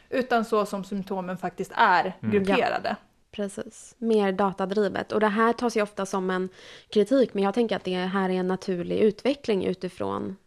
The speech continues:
Speaker 3: de medel som vi har tillgängliga idag. Precis som jag brukar alltid, när jag undervisar kring det här, så brukar jag alltid dra parallellen kring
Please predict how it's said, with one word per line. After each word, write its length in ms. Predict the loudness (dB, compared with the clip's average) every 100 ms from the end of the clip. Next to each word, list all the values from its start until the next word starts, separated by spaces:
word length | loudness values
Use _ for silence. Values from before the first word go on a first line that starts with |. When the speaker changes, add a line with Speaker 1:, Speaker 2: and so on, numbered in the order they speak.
| 0
Speaker 3:
de 260 | 2 2
medel 420 | 2 4 2 2
som 140 | -2 -2
vi 80 | 0
har 140 | 0
tillgängliga 540 | 0 -2 0 -2 -2
idag. 400 | -2 0 0 -2 -6 -16 -8 -2
Precis 420 | 0 2 0 0
som 260 | -4 0
jag 140 | 0 2
brukar 400 | 0 0 0 0
alltid, 500 | 0 -2 -4 -2 -2
när 240 | 0 0
jag 100 | 2
undervisar 420 | 2 2 2 0
kring 220 | -2 0 0
det 60 |
här, 160 | -2 -6
så 100 | -6
brukar 220 | -6 -2
jag 80 | -2
alltid 320 | -2 -2 -4
dra 340 | -4 -4 -2 -4
parallellen 720 | -6 -4 -2 -2 -4 -4 -6
kring 440 | -6 -6 -4 -6